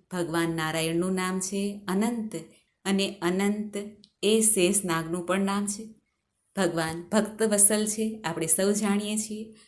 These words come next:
પોતાના ભક્તોના કાજે પ્રભુ હંમેશા ભક્તોની લાજ રાખે છે.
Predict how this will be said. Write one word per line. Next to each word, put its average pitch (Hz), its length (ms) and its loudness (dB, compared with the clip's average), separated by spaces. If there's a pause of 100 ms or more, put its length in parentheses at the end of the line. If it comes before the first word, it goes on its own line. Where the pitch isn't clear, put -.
(140)
પોતાના 220 560 4
ભક્તોના 180 720 -2
કાજે 185 360 -2 (260)
પ્રભુ 170 380 -2
હંમેશા 208 960 -2 (120)
ભક્તોની 170 480 0
લાજ 165 320 -2
રાખે 180 380 -6
છે. - 320 -12